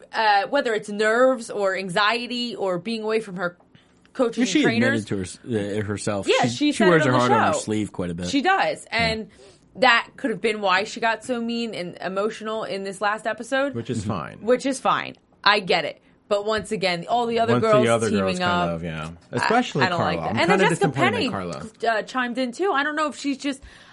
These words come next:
Speaker 1: hopping on that bandwagon, that SoCal bandwagon,
Speaker 3: Mm-hmm.
Speaker 1: and Carla
Speaker 3: Maybe.
Speaker 1: Esparza and her, uh, you know.
Speaker 2: Well,
Speaker 3: It's funny
Speaker 1: Probably.
Speaker 3: 'cause
Speaker 2: But
Speaker 3: I was that guy looking way too much into maybe a certain situation, or maybe I wasn't. But during the weigh-ins,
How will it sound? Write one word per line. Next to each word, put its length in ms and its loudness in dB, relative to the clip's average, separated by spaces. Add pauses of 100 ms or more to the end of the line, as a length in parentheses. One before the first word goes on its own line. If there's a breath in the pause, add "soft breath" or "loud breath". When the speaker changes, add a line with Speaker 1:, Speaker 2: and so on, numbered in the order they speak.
Speaker 1:
hopping 320 4
on 140 0
that 340 -2
bandwagon, 600 0
that 180 0
SoCal 540 -2
bandwagon, 680 0
Speaker 3:
Mm-hmm. 80 -8
Speaker 1:
and 80 -10
Carla 240 0
Speaker 3:
Maybe. 120 -2
Speaker 1:
Esparza 300 -2
and 80 -4
her, 400 -2
uh, 160 0
you 80 -2
know. 240 0 (520 loud breath)
Speaker 2:
Well, 220 2
Speaker 3:
It's 140 4
funny 200 4
Speaker 1:
Probably. 60 2
Speaker 3:
'cause 180 0 (180 loud breath)
Speaker 2:
But 140 4
Speaker 3:
I 40 4
was 180 2
that 240 2
guy 300 2
looking 460 0
way 240 0
too 180 -4
much 240 -2
into 160 -2
maybe 220 0
a 40 -4
certain 220 -6
situation, 540 -4
or 100 -2
maybe 220 0
I 80 4
wasn't. 400 0 (220 loud breath)
But 100 -4
during 240 2
the 80 0
weigh-ins, 560 0